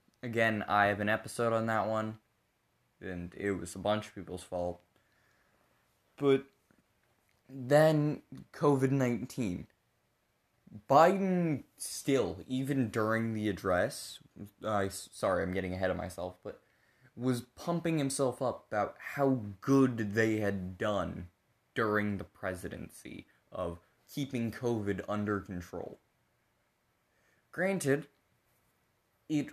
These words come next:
was already a mess when he walked in. And as much as Trump likes to brag about how much he did for it,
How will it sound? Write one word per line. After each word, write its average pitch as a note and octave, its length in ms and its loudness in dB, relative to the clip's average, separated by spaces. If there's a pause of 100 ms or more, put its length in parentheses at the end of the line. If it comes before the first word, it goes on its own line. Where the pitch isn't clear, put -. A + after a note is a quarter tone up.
(140)
was B2+ 380 2
already D#3 540 4
a C3 40 4
mess C3 300 2
when A2+ 140 -2
he G#2 100 0
walked F#2+ 500 0
in. E2+ 280 -6 (1500)
And G#2+ 500 0 (160)
as G#2+ 180 -6
much C#3+ 360 0
as D3 160 -4
Trump C#3 360 0 (160)
likes A#2+ 300 -2
to A2 80 -2
brag A2 300 6
about G2 260 4
how G2+ 120 -2
much G2 240 -4
he B2 260 -4
did C#3 280 2
for D#3+ 300 2
it, G3 120 -2